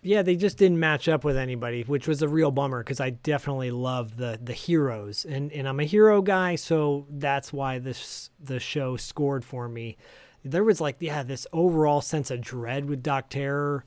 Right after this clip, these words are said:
Um, the, the miniseries, the, the, you know, the four-part miniseries, the, the, the pilot, I guess, is really good.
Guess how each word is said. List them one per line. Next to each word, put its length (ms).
Um, 440
the, 140
the 120
miniseries, 960
the, 260
the, 320
you 140
know, 120
the 100
four-part 520
miniseries, 640
the, 240
the, 120
the 80
pilot, 420
I 120
guess, 300
is 260
really 540
good. 560